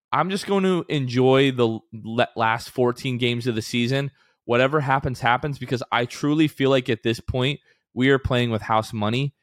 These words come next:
Given the way that the season started, the fact that the Magic even have a outside chance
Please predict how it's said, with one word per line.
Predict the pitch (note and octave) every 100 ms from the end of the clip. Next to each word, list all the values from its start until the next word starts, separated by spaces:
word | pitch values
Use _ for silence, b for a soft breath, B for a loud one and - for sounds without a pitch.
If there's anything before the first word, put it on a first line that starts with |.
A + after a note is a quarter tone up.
| _ _ _ A2+
Given | A#2+ C3+ E3
the | E3
way | E3
that | D#3+ D#3
the | D3+
season | - C3 B2+ D3+
started, | - D#3 D#3+ D#3
the | A#2+
fact | - B2+ C#3+
that | E3
the | D#3
Magic | B2+ B2 C3 B2+
even | B2 A#2
have | A#2+ A2 A2 _ -
a | A2 G#2+ G#2 G2+ _ _ _ -
outside | C3 - - C#3 B2
chance | B2 - A2 F#2+ - - -